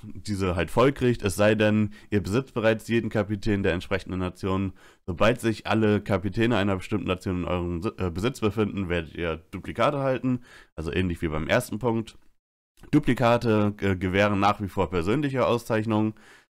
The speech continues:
Also mit den Legendary, ähm, Leveln hat sich da soweit nichts geändert.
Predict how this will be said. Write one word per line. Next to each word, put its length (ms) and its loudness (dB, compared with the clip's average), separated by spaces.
Also 220 -4
mit 200 -2
den 140 -4
Legendary, 720 -2
ähm, 400 -6
Leveln 480 -4
hat 140 -12
sich 140 -16
da 120 -6
soweit 300 -6
nichts 220 -12
geändert. 500 0